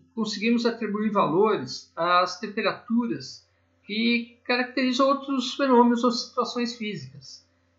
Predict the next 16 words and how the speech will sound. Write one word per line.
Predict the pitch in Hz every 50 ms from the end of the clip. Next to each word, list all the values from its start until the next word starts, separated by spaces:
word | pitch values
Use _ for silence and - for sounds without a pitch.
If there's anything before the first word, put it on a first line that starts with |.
| _ -
Por | 220
exemplo, | 233 - 226 226 226 - 220 220 220
no | 214 202
termopar, | - 254 254 254 254 208 - - 208 214 226 240 226 180 135 131 - - _ _ _ -
nós | 160 156 156 -
temos | - 214 208 208 202 202 196 202 - 170
materiais | 175 170 - - 180 160 156 151 139 -
diferentes | - - - 247 226 208 214 226 240 254 - - 294 262 - - - - _ _ _ _ _ _ _ _
que, | 208 208
a | 202 196
partir | - - 202 196 - - - 220 226 233 233 233 190 180
de | 180 202 202
determinada | 196 202 202 190 185 180 175 175 170
temperatura, | - - - - 208 190 185 - - - 254 262 277 262 202 151 139
vão | 151 196 220 214
gerar | 170 202 208 185 170 165 160 165 170 196 208 214 - - -